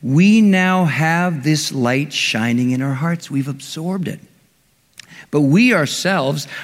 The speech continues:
are like fragile clay jars containing this great treasure.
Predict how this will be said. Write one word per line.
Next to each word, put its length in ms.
are 120
like 220
fragile 720
clay 460
jars 580
containing 800
this 160
great 420
treasure. 500